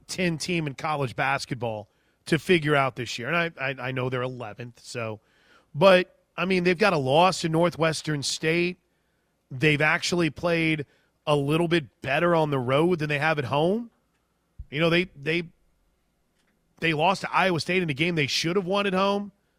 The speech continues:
I don't know. I think it's gonna be a fun game. Uh, that'll be seven o'clock tonight for Oklahoma and T C U. Sooner Radio Network at six thirty, and, of course, E S P N Plus. Kansas State at Iowa State is a doozy, too, along with Oklahoma State at Texas.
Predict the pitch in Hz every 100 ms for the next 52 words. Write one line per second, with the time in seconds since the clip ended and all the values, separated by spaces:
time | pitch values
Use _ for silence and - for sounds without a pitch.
0 | _ 254 269 240 254 302 285 262 - 247
1 | 220 185 123 _ _ _ _ _ _ _
2 | _ _ _ 170 175 220 202 - 247 269
3 | - 226 214 - 196 170 165 165 _ _
4 | _ _ _ 185 208 208 202 185 185 180
5 | 170 175 - 160 151 143 - 160 - 156
6 | 151 - _ _ - 247 247 226 220 202
7 | 196 202 190 156 151 - 202 - - 190
8 | 190 185 170 151 - 170 160 135 - _
9 | _ 220 226 208 165 - 190 185 175 143
10 | 170 151 - - 151 190 175 190 196 185
11 | 208 202 - 175 160 156 147 131 165 147
12 | 147 131 - 170 127 - _ - 170 180
13 | 170 160 175 165 160 - 147 143 135 131
14 | 107 - 82